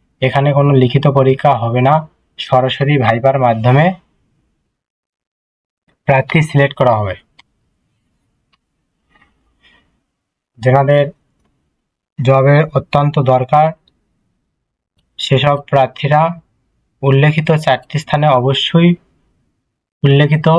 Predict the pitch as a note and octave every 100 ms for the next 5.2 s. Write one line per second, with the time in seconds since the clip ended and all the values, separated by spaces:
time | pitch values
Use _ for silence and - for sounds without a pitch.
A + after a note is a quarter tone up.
0 | E3+ E3 - C3+ C3+ C#3+ D3+ C#3+ C3+ C3+
1 | C3+ C#3+ C#3+ D3 D#3 B2+ B2+ C3 D#3 C3
2 | A#2 B2+ D#3+ C3+ A#2+ A#2 - C3+ A2 G2+
3 | F#2+ _ _ _ _ _ - A#2+ C#3 C#3
4 | C3+ B2+ A#2+ C3 A#2+ A#2+ - B2+ C3 -
5 | D#3